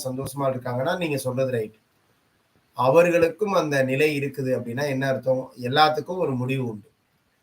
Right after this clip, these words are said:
ஏன்னா அவங்க ஏற்கனவே நான் முன்னாடி சொன்னேன் இல்லையா? அதாவது என்னன்னா, அவங்களுக்கு ஒருவேளை அதிகாரத்தினால அவங்க சுகமா வாழ்ந்துட்டு இருக்கிறாங்க அப்படின்னா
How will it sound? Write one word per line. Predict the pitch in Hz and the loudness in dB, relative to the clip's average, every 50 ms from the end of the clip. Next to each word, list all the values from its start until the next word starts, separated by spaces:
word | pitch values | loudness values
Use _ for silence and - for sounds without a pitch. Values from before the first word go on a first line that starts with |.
| _ _ _ _ _ _ _ _ _ - | _ _ _ _ _ _ _ _ _ -12
ஏன்னா | 127 123 131 151 170 185 180 160 151 156 165 165 | -8 -2 0 2 2 2 2 2 2 4 4 4
அவங்க | 156 151 151 151 147 143 143 | 4 2 2 0 0 0 0
ஏற்கனவே | 143 147 151 147 151 143 156 165 170 | 2 2 2 2 2 0 -2 -2 0
நான் | 170 160 147 139 139 | 0 0 -2 -2 -2
முன்னாடி | 139 135 131 | -4 -6 -6
சொன்னேன் | 131 123 123 139 143 139 | -6 -6 -6 -4 -4 -2
இல்லையா? | 131 123 123 131 131 | -2 0 2 2 2
அதாவது | 123 120 127 127 135 147 156 | 2 0 0 0 0 0 0
என்னன்னா, | 156 143 131 139 147 147 135 131 139 160 160 | 0 -2 0 0 -2 -2 -2 -2 -2 -2 -2
அவங்களுக்கு | 143 135 135 143 139 139 139 127 131 | -2 -4 -2 -2 -2 -4 -4 -4 -4
ஒருவேளை | 131 127 135 143 147 143 | -4 -4 -2 0 2 2
அதிகாரத்தினால | 135 131 131 143 151 165 165 165 165 160 - - - 151 147 151 | 2 2 0 0 4 6 6 6 6 4 0 -6 -6 -4 -2 0
அவங்க | 160 160 156 151 147 139 | 0 0 -2 -2 -4 -6
சுகமா | 127 - 131 131 143 143 143 | -8 -10 -8 -6 -2 0 2
வாழ்ந்துட்டு | 135 131 131 131 131 131 - 123 | 2 2 2 0 -2 -4 -6 -10
இருக்கிறாங்க | 113 117 120 120 117 113 | -10 -8 -6 -6 -6 -8
அப்படின்னா | 110 101 107 104 110 139 | -12 -14 -14 -10 -8 -6